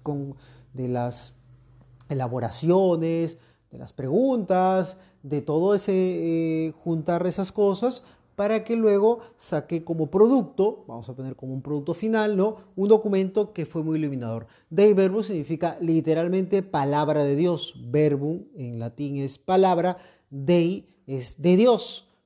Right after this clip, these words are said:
Eh, en este caso está declinado en una terminología que se llama en el genitivo de Dios, entonces palabra de Dios, ¿no?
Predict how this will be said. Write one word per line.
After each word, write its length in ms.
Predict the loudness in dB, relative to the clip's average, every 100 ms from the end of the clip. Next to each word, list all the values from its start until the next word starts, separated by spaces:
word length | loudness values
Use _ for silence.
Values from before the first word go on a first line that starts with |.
| _
Eh, 240 | -16 -12
en 80 | -12
este 180 | -12 -8
caso 300 | -6 -4 -8
está 400 | -6 -4 -2 -4
declinado 1040 | -4 -4 0 0 2 2 2 0 -2 -6 -10
en 140 | -10
una 560 | -8 -6 -4 -4 -6 -8
terminología 640 | -8 -6 -6 -6 -4 -4
que 80 | -6
se 80 | -4
llama 220 | -4 -4
en 220 | -4 -2
el 240 | -2 -4 -4
genitivo 720 | -2 0 0 0 0 0 -4 -14 _
de 260 | -4 0 2
Dios, 300 | 4 2 0
entonces 400 | -8 -8 -8 -10
palabra 640 | -6 0 2 2 2 2
de 160 | 2 2
Dios, 420 | 2 -2 -4 -10
¿no? 220 | -10 -12